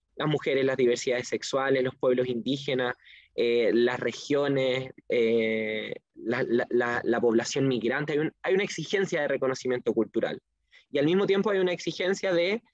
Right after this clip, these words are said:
eh, dejar de rascarse con las propias uñas. Yo creo que ese es el gran fracaso o el gran consenso que empieza a caer un poco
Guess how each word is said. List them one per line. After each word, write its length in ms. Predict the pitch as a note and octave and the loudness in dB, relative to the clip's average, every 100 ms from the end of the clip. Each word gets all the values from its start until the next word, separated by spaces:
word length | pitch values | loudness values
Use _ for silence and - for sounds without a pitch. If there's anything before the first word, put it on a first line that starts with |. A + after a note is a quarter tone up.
| _ _ _ | _ _ _
eh, 580 | D3 C#3 C3+ C3+ C3+ B2+ | 0 2 2 2 2 2
dejar 380 | C3+ C#3 F3+ F#3 | 0 -2 0 0
de 100 | G3 | -2
rascarse 520 | F3 - - E3+ F#3+ | -2 -6 -6 -4 -2
con 120 | F3 | 0
las 120 | D#3 | 0
propias 320 | - C#3 D3+ B2+ | -2 -2 0 -2
uñas. 180 | A2 A#2+ | -2 -2
Yo 80 | |
creo 160 | A#2+ D3 | -2 -2
que 80 | D#3 | -2
ese 120 | E3+ | -2
es 80 | E3 | -2
el 120 | C#3 | 0
gran 260 | B2+ C#3+ D#3+ | 0 0 -2
fracaso 720 | E3+ D#3+ D3+ E3+ - A3+ - _ _ | -4 -4 -4 -4 -2 -4 -6 _ _
o 100 | A#2+ | 0
el 100 | C3 | 2
gran 260 | B2 C3+ E3+ | 2 2 0
consenso 500 | F3 E3 D#3+ E3+ F3+ | 0 0 0 -2 0
que 80 | D#3+ | -2
empieza 340 | D3 D#3+ D#3+ | -2 -2 -4
a 60 | D#3 | -4
caer 300 | C3+ C3 E3 | 0 0 2
un 120 | F3 | 2
poco 460 | E3+ D#3+ F#3+ G3 | 2 2 2 0